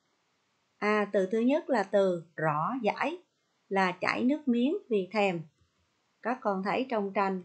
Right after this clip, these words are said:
khi thấy một chú ngựa, sói ta rất là thèm thuồng muốn ăn thịt ngựa đến nỗi chảy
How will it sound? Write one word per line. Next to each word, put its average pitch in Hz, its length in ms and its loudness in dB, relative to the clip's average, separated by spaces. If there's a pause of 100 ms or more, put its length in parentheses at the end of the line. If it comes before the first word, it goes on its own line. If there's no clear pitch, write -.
(480)
khi 254 180 4
thấy 269 200 4
một 330 240 0
chú 254 120 -2
ngựa, 175 480 -2 (480)
sói 208 280 0
ta 202 400 2 (120)
rất 339 360 -4
là 202 200 0
thèm 190 400 2
thuồng 180 360 0
muốn 226 220 -4
ăn 247 260 0
thịt 180 140 -10
ngựa 160 340 -6
đến 240 160 0
nỗi 190 180 -2 (480)
chảy 196 340 4